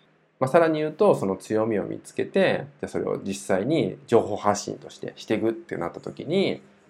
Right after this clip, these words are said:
えー、不安も出てきたりすると思うんですよね。自信がないとかっていう不安も、まあ、出てくることもあるかもしれません。まあ、そんな時に、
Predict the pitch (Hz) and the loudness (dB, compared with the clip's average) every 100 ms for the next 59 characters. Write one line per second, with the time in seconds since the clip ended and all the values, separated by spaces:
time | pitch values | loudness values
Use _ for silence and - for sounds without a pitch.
0 | _ - 92 - 123 135 139 135 127 127 | _ -6 -6 2 6 8 6 4 4 4
1 | 110 104 - - - 85 - - 277 - | 0 0 -6 -6 -8 -8 -6 -4 -4 -4
2 | 101 98 98 87 85 85 82 - - 87 | -10 -4 -4 -2 -2 -2 -4 -6 -4 -6
3 | - 101 98 101 95 113 175 214 - - | -6 -8 -6 -4 -4 -2 0 2 0 -6
4 | _ - 107 104 117 101 - 143 208 - | _ -6 -4 -2 -2 -2 -4 -2 -2 -2
5 | 92 90 - 202 117 - - - - - | -6 -6 -2 0 0 -6 -12 -12 -12 -14
6 | _ _ _ _ _ _ _ _ _ _ | _ _ _ _ _ _ _ _ _ _
7 | 127 135 247 285 - 113 117 95 | -4 0 0 0 -2 0 2 0